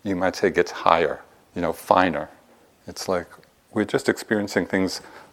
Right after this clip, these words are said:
on a much higher frequency level. So to go out into the world where things are not operating at that frequency is really jarring.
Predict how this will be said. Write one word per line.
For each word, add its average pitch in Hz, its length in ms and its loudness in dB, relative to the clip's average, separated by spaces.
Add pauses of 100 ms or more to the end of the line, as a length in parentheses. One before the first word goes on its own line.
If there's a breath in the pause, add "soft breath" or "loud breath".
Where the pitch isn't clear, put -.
on 95 140 -4
a 90 40 -2
much 101 280 0
higher 98 440 6
frequency - 760 -2
level. 82 440 -6 (960 loud breath)
So 101 680 2 (200)
to - 160 -2
go 98 360 8
out 120 280 6
into 104 340 -2
the 95 100 4
world 90 680 4 (420)
where 95 280 0
things 101 300 -2
are 101 60 4
not 104 540 0
operating 95 460 4
at 98 200 2
that 87 200 6
frequency 135 760 -2 (540)
is 90 200 0
really 92 280 0
jarring. 80 640 2